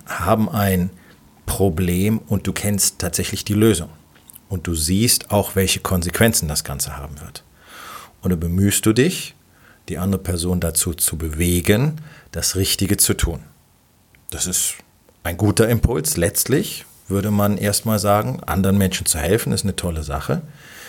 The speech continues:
Ja, allerdings ist das keine Hilfe.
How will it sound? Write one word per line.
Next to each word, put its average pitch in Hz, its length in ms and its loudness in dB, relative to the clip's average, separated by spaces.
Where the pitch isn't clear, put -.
Ja, 87 520 4
allerdings 92 540 0
ist - 280 -2
das 104 180 4
keine 98 240 0
Hilfe. 95 320 -2